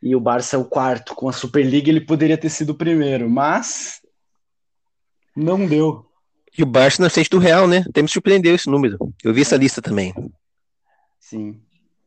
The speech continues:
Speaker 1: Eu, o Dema é um cara que entende de futebol americano, eu não entendo porque o Dallas Cowboys vale tanto. Imagino que seja só pela popularidade, mas eu não entendo, o que eu não entendo mesmo é como o Knicks vale tanto.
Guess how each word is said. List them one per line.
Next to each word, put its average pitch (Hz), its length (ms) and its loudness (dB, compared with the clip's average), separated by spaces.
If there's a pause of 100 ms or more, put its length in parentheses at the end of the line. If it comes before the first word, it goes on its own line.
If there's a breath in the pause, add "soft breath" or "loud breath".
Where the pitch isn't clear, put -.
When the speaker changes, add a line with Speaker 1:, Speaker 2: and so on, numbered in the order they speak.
(420)
Speaker 1:
Eu, 117 540 -8
o 117 80 -12
Dema 131 260 -6
é - 20 -6
um 120 60 -10
cara 123 180 -6
que 120 140 -16
entende 120 240 -10
de 110 60 -12
futebol 117 340 -8
americano, 120 680 -6
eu 110 160 -2
não 113 240 -4
entendo 117 340 -6
porque - 200 -16
o - 20 -8
Dallas 107 320 -4
Cowboys 110 400 -4
vale 101 200 -2
tanto. 110 380 -8 (720)
Imagino 107 340 -2
que 110 80 -8
seja 110 220 -4
só 117 320 -2
pela 117 200 0
popularidade, 113 1040 -4 (400)
mas 113 200 -4
eu 131 100 -4
não 135 180 0
entendo, 135 520 -2
o 127 180 -10
que - 140 -12
eu 127 80 -4
não 143 200 2
entendo 156 380 0
mesmo 147 440 2
é 147 40 2
como 156 260 -2
o 151 40 2
Knicks 147 400 -6
vale 131 200 -6
tanto. 107 360 -14